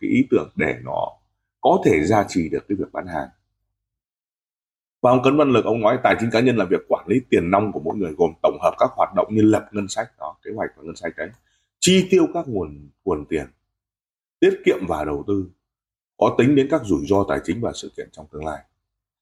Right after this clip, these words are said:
Thế nhưng ở đây ông sẽ thiếu một cái là việc quản lý tiền nong mỗi người gồm tổng hợp các hoạt động, lập ngân sách đấy. Nhưng mà ông ta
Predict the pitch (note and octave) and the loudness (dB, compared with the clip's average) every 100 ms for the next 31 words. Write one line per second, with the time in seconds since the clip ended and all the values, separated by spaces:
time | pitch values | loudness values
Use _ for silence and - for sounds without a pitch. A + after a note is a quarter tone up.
0 | _ - F3 E3 - A#2+ C3 B2+ B2+ - | _ 0 4 6 6 4 4 2 -4 -6
1 | - - - C3+ E3+ - F#2 B2+ G2 - | -6 -6 2 2 2 0 0 0 -4 -8
2 | _ _ A#2 G#2 - D2 D#2+ A2 C3 A2 | _ _ 2 2 2 0 4 2 4 2
3 | F#2 G2+ G2+ G2+ A#2+ F#2 D#2 D#2 - C#2+ | 4 0 0 -2 0 0 0 -4 -2 -2
4 | D#2+ - - D#2+ - - - _ F2 F#2 | 0 0 2 2 2 -2 -4 _ 0 2
5 | - A2 G#2 G#2+ C3 C3 F#2+ - C3 C3 | 2 -2 -4 -4 -12 -12 -18 -2 2 2
6 | A2 A#2+ | 2 0